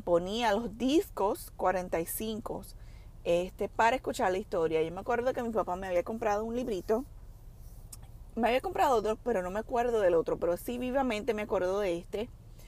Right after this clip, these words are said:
Y era uno de esos libritos donde traía el, el, el cuarenta y cinco, el disco cuarenta y cinco, disco de vinil cuarenta y cinco. Y entonces tú lo ponías y ibas siguiendo la historia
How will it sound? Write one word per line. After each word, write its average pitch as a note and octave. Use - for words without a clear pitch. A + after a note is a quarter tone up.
Y G#3
era A3
uno A#3+
de A#3
esos B3
libritos A3+
donde F3
traía F#3
el, G3
el, F3+
el F#3
cuarenta G3+
y B3
cinco, A#3
el -
disco G#3+
cuarenta G#3
y A3
cinco, G#3
disco G3
de F#3+
vinil G#3
cuarenta G#3
y -
cinco. A3
Y -
entonces D4
tú D4
lo C#4
ponías C#4
y A#3
ibas A#3
siguiendo A3+
la G#3
historia C#4+